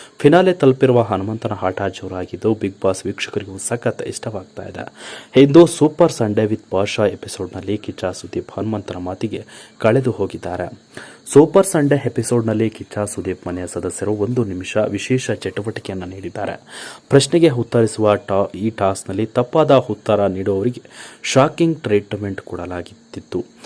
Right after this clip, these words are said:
ಅಂದ್ರೆ ಸುದೀಪ್ ಕೇಳುವ ಪ್ರಶ್ನೆಗೆ ತಪ್ಪು ಉತ್ತರ ಕೊಟ್ಟವರು ವಿಲವಿಲ ಒದ್ದಾಡಿದ್ದಾರೆ.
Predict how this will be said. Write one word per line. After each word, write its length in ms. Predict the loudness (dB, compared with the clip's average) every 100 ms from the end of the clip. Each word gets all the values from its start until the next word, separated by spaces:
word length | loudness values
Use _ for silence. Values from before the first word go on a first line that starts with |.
| -20 -10
ಅಂದ್ರೆ 540 | -4 -4 4 4 4 -2
ಸುದೀಪ್ 420 | -6 0 2 2
ಕೇಳುವ 180 | 0 -4
ಪ್ರಶ್ನೆಗೆ 380 | -4 -6 -6 -8
ತಪ್ಪು 300 | -2 0 0
ಉತ್ತರ 280 | -2 -4 -6
ಕೊಟ್ಟವರು 480 | -6 -8 -4 -2 -2
ವಿಲವಿಲ 440 | -2 -4 -4 -6
ಒದ್ದಾಡಿದ್ದಾರೆ. 800 | -8 -10 -10 -14 -16 -14 -14 -16